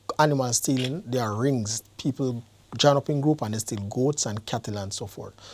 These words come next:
So help us to help you. And please join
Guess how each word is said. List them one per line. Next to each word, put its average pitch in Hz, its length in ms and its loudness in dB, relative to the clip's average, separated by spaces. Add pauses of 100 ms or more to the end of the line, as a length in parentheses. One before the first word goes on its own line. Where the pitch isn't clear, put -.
(140)
So - 240 -4
help 175 260 8
us 190 180 6
to - 140 2
help 117 220 -2
you. 104 240 -4
And 120 220 -2
please 127 320 2
join 165 640 6